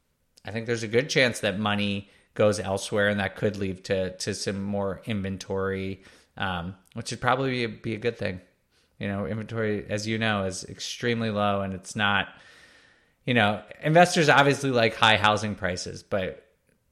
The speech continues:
generally speaking, want a functioning housing market, and it doesn't feel like we're, we're there yet. <laughs>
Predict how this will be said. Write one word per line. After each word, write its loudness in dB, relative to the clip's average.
generally 0
speaking, -4
want -2
a -6
functioning -4
housing -2
market, -8
and -10
it -20
doesn't -6
feel -6
like -8
we're, -6
we're -2
there -2
yet. -6
<laughs> 4